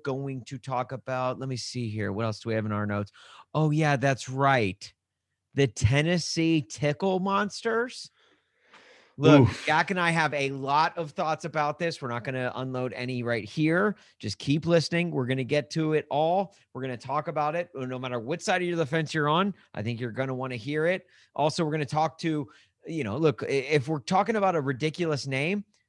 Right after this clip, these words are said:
Speaker 1: then you know we gotta get our guy Luke Worsham on the, on the podcast. <laughs>
Speaker 2: Luke
Speaker 1: Luke
Speaker 2: Worsham.
Speaker 1: Worsham.
Speaker 2: Luke Worsham.
Speaker 1: Luke Worsham.
Speaker 2: Luke
Speaker 1: Luke
Speaker 2: Worsham.
Speaker 1: Worsham. The, uh, he's going to join us. He's gonna give us his take. And, uh, he was right there when Danico Autry was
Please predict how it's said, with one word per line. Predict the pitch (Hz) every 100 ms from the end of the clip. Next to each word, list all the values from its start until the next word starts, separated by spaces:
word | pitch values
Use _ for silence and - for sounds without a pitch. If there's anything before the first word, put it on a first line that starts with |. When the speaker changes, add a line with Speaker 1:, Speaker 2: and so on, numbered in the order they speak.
| _ _
Speaker 1:
then | 160 160
you | 160
know | 160 165
we | 170
gotta | 165 156
get | 151
our | 147 139
guy | 135
Luke | 131 127 120
Worsham | 123 120 - 101 101
on | 95
the, | 87 -
on | 101
the | 87
podcast. | - 85 87 - 151 160 - -
<laughs> |
Speaker 2:
Luke | 226 - - _ - -
Speaker 1:
Luke | 113 120
Speaker 2:
Worsham. | 131 101 90
Speaker 1:
Worsham. | 123 110 110 92 -
Speaker 2:
Luke | 92 101
Worsham. | 101 107
Speaker 1:
Luke | 117
Worsham. | 110 104 98 90 87 _ _ _
Speaker 2:
Luke | 107 101
Speaker 1:
Luke | 98
Speaker 2:
Worsham. | 95 92 90
Speaker 1:
Worsham. | 90 _ _ _ _ -
The, | 143 147 151 143
uh, | 139 135 143
he's | 143 151 156
going | 165 165
to | 156
join | 135 151 151
us. | 143 143 -
He's | 147
gonna | 147 147
give | 135 139
us | 139 -
his | 143
take. | - 135 135 135
And, | 123 123 120 120
uh, | 117 110 - -
he | 185
was | 180 139
right | 147 165 -
there | 151 156
when | 147 139
Danico | 127 117 127
Autry | 139 123 117 120 - 131
was | 123 107